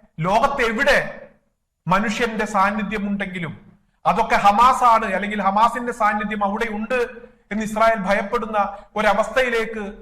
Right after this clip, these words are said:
ഇപ്പോൾ എത്തി നിൽക്കുകയാണ്. ഒരിക്കലും ഈ യുദ്ധത്തിൽ ഇസ്രായേൽ വിജയിക്കാൻ പോകുന്നില്ല. അതേസമയം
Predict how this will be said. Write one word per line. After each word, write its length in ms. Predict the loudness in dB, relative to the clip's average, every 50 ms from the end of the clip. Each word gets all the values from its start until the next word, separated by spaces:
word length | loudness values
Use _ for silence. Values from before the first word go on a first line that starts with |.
| -20 -16 -16
ഇപ്പോൾ 240 | -12 -8 -6 -6 -6
എത്തി 160 | -6 -8 -8
നിൽക്കുകയാണ്. 640 | -8 -8 -8 -8 -6 -4 -4 -4 -6 -8 -12 -12 -8
ഒരിക്കലും 400 | -4 -4 -2 -2 -2 -2 -2 -2
ഈ 80 | -2 -4
യുദ്ധത്തിൽ 580 | -4 -4 0 0 0 0 0 -2 -4 -6 -8 -14 -20 -20 _ _ _ _ -10
ഇസ്രായേൽ 340 | -6 -2 0 0 0 0 0
വിജയിക്കാൻ 560 | -4 -4 -4 -6 -6 -6 -4 -4 -4 -4 -4
പോകുന്നില്ല. 400 | -6 -6 -6 -6 -6 -6 -6 -4
അതേസമയം 680 | -2 -2 2 2 2 2 2 2 2 0 0 -2 -4